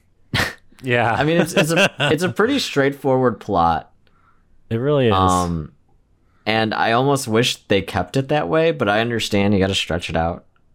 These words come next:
Speaker 2: Mm-hmm.
Speaker 1: um, to be, you know, feature length. Uh, but, uh, what, what was your thought on it? 'Cause I think you liked this one a little bit more than me. You were giving it a bit more, more credit than I was.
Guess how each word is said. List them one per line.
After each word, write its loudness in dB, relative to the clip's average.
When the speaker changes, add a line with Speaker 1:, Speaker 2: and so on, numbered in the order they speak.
Speaker 2:
Mm-hmm. -4
Speaker 1:
um, -2
to -2
be, -2
you -4
know, -6
feature -8
length. -10
Uh, 0
but, -2
uh, 2
what, 0
what 2
was -2
your 0
thought 0
on 0
it? -4
'Cause -6
I 0
think -2
you -2
liked 0
this -2
one 2
a 2
little 2
bit 0
more 2
than 0
me. 0
You 0
were 2
giving 0
it 2
a 2
bit 0
more, 0
more 0
credit -2
than -4
I -4
was. -12